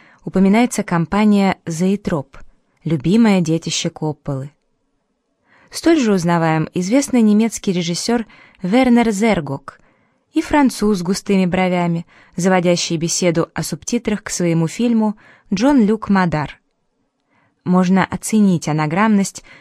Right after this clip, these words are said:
в кодировке интеллектуально изощренного Вернера Херцога и перевод французского "Жан" в американское "Джон". Намек на слабость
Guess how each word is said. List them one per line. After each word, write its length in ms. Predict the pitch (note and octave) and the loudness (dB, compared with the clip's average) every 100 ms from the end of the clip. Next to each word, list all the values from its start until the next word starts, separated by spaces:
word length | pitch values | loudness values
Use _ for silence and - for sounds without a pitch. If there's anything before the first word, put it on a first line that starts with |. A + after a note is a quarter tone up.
| _ | _
в 100 | - | -6
кодировке 560 | G3+ E3 F#3+ A3 - | -2 0 -2 -2 -2
интеллектуально 880 | G3 F#3+ F#3 F#3+ - G3 F3+ D#3+ D#3+ D3+ | 0 0 -2 -4 -2 0 2 2 0 -2
изощренного 760 | D#3 - F3 E3+ D#3+ D3 D3 - - - | -4 -2 -2 0 0 -2 -4 -10 -18 -6
Вернера 480 | D#3+ E3+ D#3+ D#3 D3 | 0 2 2 0 -2
Херцога 640 | - A3 B3 - F#3 F#3 - _ _ _ _ | -2 -2 -2 -6 -4 -6 -10 _ _ _ _
и 120 | E4 | -4
перевод 440 | E4+ A#3+ G#3 A#3+ - | 0 2 4 2 0
французского 680 | F#3 F#3 - F#3 - D#3 D#3 | 0 0 -2 -6 -4 -4 -2
"Жан" 360 | E3+ G#3 G#3 - _ _ | 0 0 0 -4 _ _
в 40 | G3 | 2
американское 800 | G#3 F#3+ - F3 E3+ - A3 | 4 2 0 -2 -2 -6 -6
"Джон". 420 | F#3 E3+ D#3 C3 - _ _ _ _ _ _ - | -4 -2 -2 -4 -12 _ _ _ _ _ _ 0
Намек 460 | F#3+ G3 G3 G3 | 2 4 2 2
на 100 | F#3+ | -2
слабость 640 | F#3+ A3 G3+ D3+ D3+ - | -2 0 0 0 -6 -12